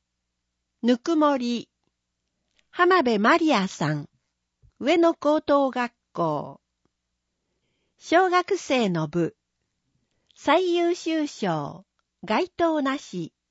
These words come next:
優秀賞、伊賀野かんこさん、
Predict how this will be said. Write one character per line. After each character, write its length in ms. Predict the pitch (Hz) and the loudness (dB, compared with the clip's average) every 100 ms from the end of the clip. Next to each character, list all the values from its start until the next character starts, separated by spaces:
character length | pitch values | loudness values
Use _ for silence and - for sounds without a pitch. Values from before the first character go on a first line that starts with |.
| _ _ _ _ _ _ _ _ _ | _ _ _ _ _ _ _ _ _
優 240 | 247 359 | 0 2
秀 380 | 381 - 320 302 | 2 0 0 0
賞、 520 | 330 - 180 156 139 - _ _ _ _ _ _ _ _ | -2 -2 0 0 -4 -8 _ _ _ _ _ _ _ _
伊 160 | - 349 | -4 0
賀 140 | 359 | 2
野 160 | 240 185 | 2 -2
か 180 | - 359 | -2 -2
ん 120 | 339 | -2
こ 180 | - 208 | -4 -6
さ 240 | - 175 | -4 -6
ん、 200 | 147 165 | -6 -10